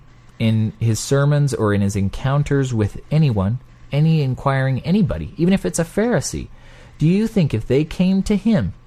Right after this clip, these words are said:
and said, "Jesus, I really want to know if you are the Messiah that, that is the, that is the, uh, the Messiah in the Old Testament, you know, the promised Savior of the Jews. I just have this hang up.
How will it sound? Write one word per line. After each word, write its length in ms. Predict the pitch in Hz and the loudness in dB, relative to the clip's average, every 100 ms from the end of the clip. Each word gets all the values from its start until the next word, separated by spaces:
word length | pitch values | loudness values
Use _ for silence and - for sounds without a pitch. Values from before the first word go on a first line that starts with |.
| - - - - - | -20 -20 -20 -20 -8
and 160 | 123 123 | -2 -2
said, 340 | - 117 87 - - - - - - | 2 0 0 -8 -20 -20 -20 -20 -16
"Jesus, 560 | - 104 95 80 - - - - - - - - - - | -2 -2 -2 -6 -10 -20 -20 -20 -20 -20 -20 -20 -20 -8
I 80 | 104 | 0
really 460 | 98 95 104 123 131 | 0 2 2 2 2
want 320 | 123 113 101 | 2 0 -2
to 100 | 107 | 0
know 360 | 101 85 85 101 - - - - - - | 2 2 0 -4 -10 -20 -20 -20 -10 -4
if 220 | 101 - | -4 -2
you 480 | 98 95 92 90 92 - - - | 0 2 2 -2 -4 -14 -20 -4
are 120 | 98 | 0
the 80 | 101 | 2
Messiah 560 | 101 95 120 131 95 80 - - - 113 | 0 0 0 0 -2 -6 -14 -20 -10 -2
that, 340 | 104 92 110 | -2 -2 -2
that 140 | 95 | -2
is 240 | 95 95 104 | 0 -2 -2
the, 280 | 95 90 - - - - - - | -2 -2 -6 -14 -20 -20 -18 -4
that 160 | 107 | 0
is 260 | 98 95 92 | 2 0 0
the, 300 | 95 92 92 | 0 0 0
uh, 200 | 87 85 - - - | 0 -4 -8 -20 -6
the 80 | 101 | -2
Messiah 580 | 95 90 104 104 107 110 | 0 0 0 0 0 0
in 180 | 98 92 | 0 0
the 80 | |
Old 240 | 87 104 120 | 0 -2 0
Testament, 580 | 117 113 - 120 117 104 | 0 -2 -2 -2 -2 -2
you 100 | 92 | 0
know, 220 | 90 92 | 0 0
the 100 | 90 | -4
promised 600 | - 107 113 120 - - | -4 -2 0 -2 -6 -8
Savior 400 | - 107 117 110 | -2 0 2 0
of 60 | |
the 80 | 101 | -2
Jews. 340 | 95 101 101 - - - - - - - - | -2 -2 -2 -6 -18 -20 -20 -20 -20 -6 0
I 100 | 104 | 0
just 280 | 123 135 | 2 0
have 140 | 131 113 | 0 0
this 180 | 107 - | 0 0
hang 200 | 113 95 | 0 0
up. 160 | 78 | -2